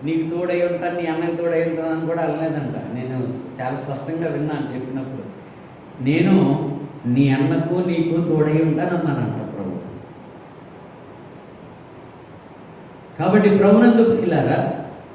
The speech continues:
ఇక్కడ మీరు గమనించండి, దేవుని వాక్యంలో భక్తుడైనటువంటి ఈ మోషే గారు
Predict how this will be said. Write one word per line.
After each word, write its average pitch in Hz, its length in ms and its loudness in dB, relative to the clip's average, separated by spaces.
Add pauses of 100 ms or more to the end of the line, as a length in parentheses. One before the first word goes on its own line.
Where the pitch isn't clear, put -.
(720)
ఇక్కడ 214 180 2
మీరు 226 220 8
గమనించండి, 208 720 4
దేవుని 208 380 8
వాక్యంలో 170 840 2 (1400)
భక్తుడైనటువంటి 196 960 6 (1000)
ఈ 180 280 2
మోషే 233 320 8
గారు - 520 4